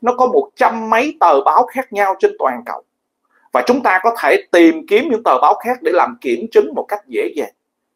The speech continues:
Thí dụ Ukraine đưa một cái bản tin nào nó không thật, thì không lẽ một trăm tờ báo nó đều viết giống nhau như vậy? Nước tự do mà, mỗi người họ sẽ phanh phui ngay lập tức. Nên là chúng ta dễ kiểm chứng,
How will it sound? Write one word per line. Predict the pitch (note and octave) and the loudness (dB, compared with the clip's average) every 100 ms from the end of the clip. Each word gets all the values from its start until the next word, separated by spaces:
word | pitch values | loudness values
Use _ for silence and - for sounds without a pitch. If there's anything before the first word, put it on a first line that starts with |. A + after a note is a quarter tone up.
| _ _ _ _ _ _ _ _ _ | _ _ _ _ _ _ _ _ _
Thí | D#4+ | 0
dụ | E4 G#3 | 4 6
Ukraine | B3 B3+ A#3+ B3 - | 6 2 -4 -6 -4
đưa | C#4 C#4 | -2 -2
một | A3+ | 0
cái | A4 | 0
bản | D4+ A#3+ | -2 0
tin | A#3+ | -2
nào | G#3+ G3+ | 0 -2
nó | |
không | A3+ B3 A3 | 0 -4 -2
thật, | D#3+ D3+ - _ | -2 -4 -8 _
thì | - | -4
không | A3+ A#3 | -2 0
lẽ | D#3+ C#3+ | 2 2
một | A#3+ D3 - | 0 -4 -4
trăm | B3 G#3 | -4 0
tờ | E3 C#3+ | 0 2
báo | D3 C4 | 2 2
nó | C#4+ | 2
đều | F#4 D4 | 0 -2
viết | B3 - _ | -6 -10 _
giống | C4+ E4 | -4 -2
nhau | C4+ C4+ | -2 0
như | - | 2
vậy? | A3+ D4 _ _ _ _ _ _ | 2 0 _ _ _ _ _ _
Nước | A3+ F4 F4 | 2 2 2
tự | G3 | 0
do | A#3 C4 C#4 | 4 4 4
mà, | B3+ G#3+ - _ _ _ - | 2 0 -6 _ _ _ -8
mỗi | D3+ D#3 A#3 | 2 4 4
người | C#4 F3+ D#3 C3+ | 4 4 2 2
họ | - - | 0 2
sẽ | A#3 A3+ | 0 -2
phanh | G3 F#3 | -6 -6
phui | F#3+ F3 | -4 -4
ngay | E3 D#3+ | -4 -12
lập | - | -14
tức. | - - _ _ _ _ - | -14 -16 _ _ _ _ 0
Nên | A#3 | 2
là | A#3+ E3+ | 4 2
chúng | B3+ E4+ | -2 -2
ta | G#3+ G#3 | -2 -2
dễ | - B2 E3 B3 | -2 0 2 -2
kiểm | - A2+ A#2 | -8 -10 0
chứng, | G#3+ C3+ | 0 0